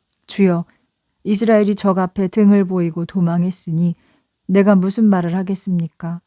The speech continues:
가나안 사람과 이 땅의 모든 민족이 이 소식을 들으면 그들이 우리를 포위하여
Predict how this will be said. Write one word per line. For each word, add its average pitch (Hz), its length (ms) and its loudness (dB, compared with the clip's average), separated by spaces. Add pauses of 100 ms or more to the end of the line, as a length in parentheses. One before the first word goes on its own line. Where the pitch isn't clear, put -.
(400)
가나안 214 420 4
사람과 202 500 0
이 190 120 -2
땅의 190 300 -2
모든 180 440 0
민족이 180 540 -2 (300)
이 202 140 -4
소식을 226 520 0
들으면 185 560 2 (120)
그들이 220 320 0
우리를 180 360 2
포위하여 202 680 -2